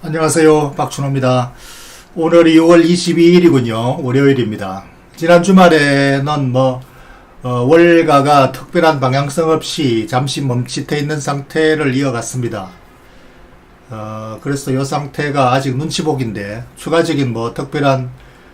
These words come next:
굿뉴스나 배드뉴스가 나오기를 기다리는 것 같습니다.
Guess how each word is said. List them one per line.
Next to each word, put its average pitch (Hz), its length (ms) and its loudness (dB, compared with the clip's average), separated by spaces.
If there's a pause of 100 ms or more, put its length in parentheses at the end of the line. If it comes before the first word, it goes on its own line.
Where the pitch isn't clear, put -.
(120)
굿뉴스나 156 540 -4
배드뉴스가 120 1000 -6
나오기를 135 440 -4
기다리는 135 380 -2
것 113 100 -10
같습니다. 98 520 -14